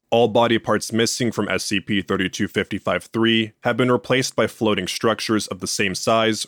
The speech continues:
resembling miniaturized stars. Analysis of S C P thirty-two fifty-five three has revealed the presence of non-Euclidean biology,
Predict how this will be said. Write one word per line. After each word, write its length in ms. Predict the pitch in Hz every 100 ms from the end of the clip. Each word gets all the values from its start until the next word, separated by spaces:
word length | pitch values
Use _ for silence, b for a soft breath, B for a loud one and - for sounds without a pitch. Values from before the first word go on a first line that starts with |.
| -
resembling 600 | 110 104 131 131 131 113
miniaturized 500 | 101 95 101 92 85
stars. 720 | - - 104 82 - - - _ _ _ _ _ _ -
Analysis 580 | 113 110 117 117 127 113
of 100 | 110 107
S 140 | 107
C 180 | - 107
P 240 | - 107
thirty-two 480 | 101 101 101 - 101
fifty-five 600 | - 104 107 92 92 -
three 480 | - 113 113 117 113
has 240 | - 113 120
revealed 380 | 113 127 147
the 80 | 139
presence 500 | - 113 98 101 95
of 160 | - 98
non-Euclidean 800 | 101 98 101 95 - 101 98 92
biology, 760 | 85 90 95 98 98 104 101